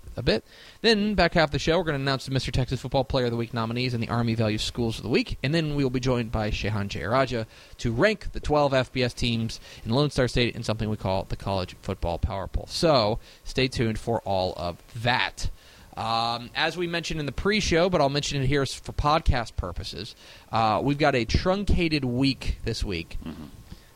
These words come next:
Speaker 1: Uh, because Max is running out of town.
Speaker 2: Sorry.
Speaker 1: But we will have a recorded show for you Tuesday, a recorded show, show for you Wednesday. I think we're just gonna take the rest of the week off.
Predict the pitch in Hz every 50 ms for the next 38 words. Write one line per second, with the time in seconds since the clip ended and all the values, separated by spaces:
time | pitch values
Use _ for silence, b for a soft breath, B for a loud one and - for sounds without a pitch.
0 | B - - 113 107 107 104 104 104 101 98 98 98 85 - - - - 123 110
1 | 113 120 131 135 139 139 - - 123 123 120 113 107 104 98 92 87 - - 98
2 | 78 78 - - - - 87 80 80 80 - - - - - 120 117 - - -
3 | 117 123 131 135 131 127 123 123 135 131 127 123 117 117 - - 170 185 185 180
4 | - - 190 175 165 - 170 156 147 - - 185 190 185 - 185 160 151 - -
5 | 196 190 185 170 - 185 180 160 - - - - 196 180 170 - 160 160 156 165
6 | 165 165 160 - 175 165 156 156 147 - B B B B B B - 131 - -
7 | - - 185 185 - 165 170 151 139 - - 135 123 - 135 120 - 113 110 107
8 | 107 - - - 110 104 98 - - - - 110 - - - -